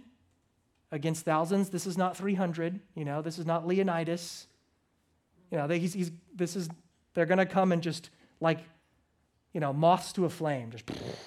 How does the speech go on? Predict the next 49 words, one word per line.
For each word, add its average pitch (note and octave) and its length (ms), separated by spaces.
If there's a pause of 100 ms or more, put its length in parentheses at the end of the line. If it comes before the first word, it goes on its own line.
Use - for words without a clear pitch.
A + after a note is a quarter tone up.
(800)
and, F#3 140
and G3+ 160
they G3+ 120
know, A#3 300
that's G3+ 280
why C#4+ 100
the A#3 100
guys G3 280
were D#3+ 80
scared A3+ 300
to F3+ 60
go F3+ 140
to A#3 100
Keilah, E3+ 320
because F3 220
they F3+ 80
can F3 220
easily, A3+ 400
easily A3+ 480
be F3+ 160
surrounded E3+ 920 (300)
and D#3+ 160
cut G3 240
off G3+ 280
in C#3+ 80
this C3 160
town. G#2+ 240 (1600)
So, G3+ 280
so - 180
David A#3 340
hears, A3+ 300
"Uh-oh, G3 480 (580)
this F3 120
isn't G#3 240
good. G3+ 400
I'm F#3 120
in G3+ 60
a G3 40
difficult A#3 320
situation. G#3 480
I'm F#3 100
in, G3 200
I'm E3+ 120
in F#3 80
a F3 40
trial, G#3+ 380
so F#3+ 120
to E3 60
speak." F3+ 400